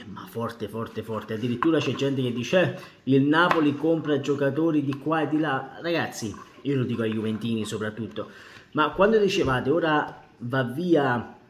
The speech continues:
Giuntoli, non faranno più mercato", il Napoli ha gli scouting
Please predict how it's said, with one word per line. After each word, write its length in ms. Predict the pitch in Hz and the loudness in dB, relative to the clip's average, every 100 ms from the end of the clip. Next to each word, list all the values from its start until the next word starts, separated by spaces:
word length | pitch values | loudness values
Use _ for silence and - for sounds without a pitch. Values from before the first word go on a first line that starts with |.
| - - _ - 113 | -20 -20 _ -14 -6
Giuntoli, 460 | 123 156 143 127 127 | 2 2 4 4 4
non 180 | 139 | 2
faranno 380 | 135 143 127 127 | 0 0 0 0
più 180 | 123 127 | 0 0
mercato", 640 | 123 117 - 98 90 90 - - _ _ _ | 0 -2 -4 -8 -8 -12 -16 -20 _ _ _
il 120 | - 110 | -10 -6
Napoli 420 | 120 123 123 110 | -2 0 0 -2
ha 60 | |
gli 80 | 101 | -4
scouting 720 | 104 - 113 107 92 95 95 | -6 -6 -4 -4 -6 -10 -10